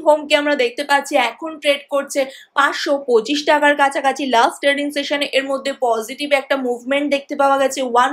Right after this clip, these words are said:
পয়েন্ট সেভেন জিরো পার্সেন্ট। এটা কিন্তু ফ্রেন্ডস একটা স্মল ক্যাপ কোম্পানি আছে, সেক্টর পি আছে টোয়েন্টি সিক্স এবং এর পিই রেশিও আছে ফিফটিন। তো সেক্টর পি এর তুলনায় আমরা দেখতে পাচ্ছি অনেকটাই সস্তায়, ভ্যালুয়েবল প্রাইসে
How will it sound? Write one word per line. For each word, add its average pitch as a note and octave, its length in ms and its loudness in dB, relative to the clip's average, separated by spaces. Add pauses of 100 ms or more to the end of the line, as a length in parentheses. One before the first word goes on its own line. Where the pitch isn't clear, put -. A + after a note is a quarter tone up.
পয়েন্ট C#4 220 0 (380)
সেভেন D4 260 4 (320)
জিরো D#4+ 200 4 (120)
পার্সেন্ট। B3 460 2 (160)
এটা C4 200 -2
কিন্তু E4 200 -2
ফ্রেন্ডস D4 280 2
একটা D4+ 160 0 (100)
স্মল C4+ 280 4 (100)
ক্যাপ D4 160 2 (120)
কোম্পানি C#4 360 -2 (120)
আছে, D#4 160 -4 (380)
সেক্টর D4 380 0
পি F4 80 0 (160)
আছে D4 220 -4
টোয়েন্টি C#4 300 0 (100)
সিক্স D#4+ 180 -4 (100)
এবং B3+ 140 -2 (200)
এর F4 80 2 (100)
পিই D#4 260 -2 (100)
রেশিও C4 300 0 (100)
আছে A3+ 180 -2 (140)
ফিফটিন। G4 400 0 (280)
তো D4 60 -4 (100)
সেক্টর E4 360 -2
পি G4 120 -2
এর - 100 -2
তুলনায় F4 300 2
আমরা E4+ 180 2
দেখতে D#4+ 260 -2
পাচ্ছি D4+ 200 0 (100)
অনেকটাই D4 380 0 (120)
সস্তায়, C4 520 2
ভ্যালুয়েবল D#4 520 2
প্রাইসে C4 360 2